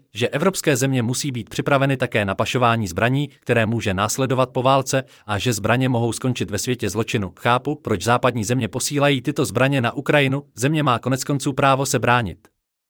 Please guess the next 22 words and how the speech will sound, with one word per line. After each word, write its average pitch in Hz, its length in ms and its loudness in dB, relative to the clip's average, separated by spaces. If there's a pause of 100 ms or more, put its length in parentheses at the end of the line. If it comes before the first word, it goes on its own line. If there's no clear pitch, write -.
(720)
Musíme 202 400 2
však 180 180 2
být 175 180 -2
připraveni 160 480 2
na 139 100 4
to, 151 240 2
co - 140 -2
přijde 120 240 -2
potom," 131 360 -2 (140)
řekl 117 260 -2
Nils 131 200 -2
Duckworth 151 360 0
švédskému 139 520 2
rozhlasu. 123 440 -2 (1300)
Tolik 156 220 2
zprávy 170 360 4
ze 143 120 2
Švédska 143 480 2
samozřejmě 131 580 0
pouze 117 280 -2
potvrzují 104 480 -4
to, 143 180 -2